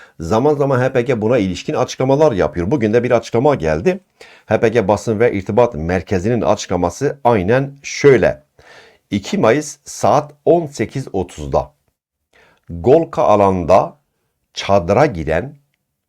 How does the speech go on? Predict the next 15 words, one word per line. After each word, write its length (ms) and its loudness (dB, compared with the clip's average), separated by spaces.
Türk 260 -4
ordusu 480 -2
askerleri 680 -2
otomatik 640 -4
silahlar 560 0
ile 280 -2
gerilla 500 -2
güçlerince 580 -8
hedef 340 -4
alınmış 640 -2
ve 120 2
bunun 160 2
sonucunda 760 0
dört 180 8
asker 400 0